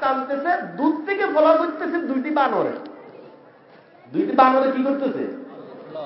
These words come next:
ফলো করতেছে যে এরা কিভাবে টানতেছে, কিভাবে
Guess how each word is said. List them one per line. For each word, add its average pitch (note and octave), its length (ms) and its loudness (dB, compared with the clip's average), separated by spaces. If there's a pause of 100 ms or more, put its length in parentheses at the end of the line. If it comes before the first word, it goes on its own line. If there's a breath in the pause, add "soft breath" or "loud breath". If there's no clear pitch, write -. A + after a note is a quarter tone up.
(140)
ফলো C#4 260 6
করতেছে F#3 680 -2 (160)
যে F3+ 100 2
এরা A3+ 100 4
কিভাবে A#3 420 2
টানতেছে, A3 520 0
কিভাবে A#3 560 2